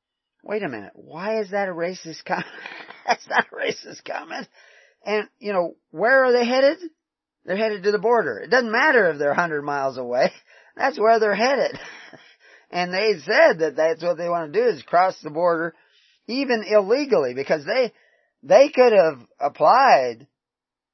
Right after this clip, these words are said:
for asylum in,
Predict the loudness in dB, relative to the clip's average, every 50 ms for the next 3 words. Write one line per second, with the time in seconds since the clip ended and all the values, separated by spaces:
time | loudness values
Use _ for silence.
0 | _ _ _ _ _ _ 0 0 2 2 2 0 -2 -4 -6 -4 -4 -4 0 2
1 | 4 4 6 4 4 4 4 0 -2 -4 -10 -16 -18 _ _ _ _ _ _ _
2 | _ _ _ _ _ _ _ _ _ _ _ -8 -8 -6 -6 -6 -8 -10 -10 -14
3 | -16